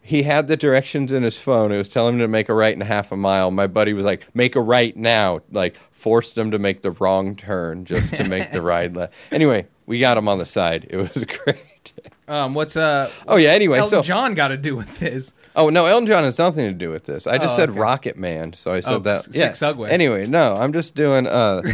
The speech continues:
Speaker 2: <laughs>
Speaker 1: this company because,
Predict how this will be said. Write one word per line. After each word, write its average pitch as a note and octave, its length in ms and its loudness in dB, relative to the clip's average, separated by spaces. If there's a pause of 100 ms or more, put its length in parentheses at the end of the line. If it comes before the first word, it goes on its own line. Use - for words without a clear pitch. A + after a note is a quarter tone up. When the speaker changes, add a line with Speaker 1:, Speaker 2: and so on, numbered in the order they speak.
(260)
Speaker 2:
<laughs> - 360 -20
Speaker 1:
this F3 240 2
company G#3 600 2 (320)
because, E3 460 0